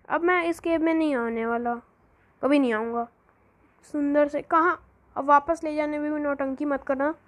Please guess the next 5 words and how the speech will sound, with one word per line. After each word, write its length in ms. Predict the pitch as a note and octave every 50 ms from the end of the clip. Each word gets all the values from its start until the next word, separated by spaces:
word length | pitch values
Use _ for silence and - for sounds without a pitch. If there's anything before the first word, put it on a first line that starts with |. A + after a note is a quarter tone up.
| _ _ _ _ _ _ _ _ _ _ _ _ _ _ _ _ _ _ _ - _ _ - _ _ _ _ _ _ _ _ _ _ _ _ _ _ -
कहाँ 260 | D4 D4 D4 D4 D4
से 80 | D4+
आया 160 | D4 C#4 B3 A#3+
था 160 | - B3+ B3
मैं? 160 | B3 B3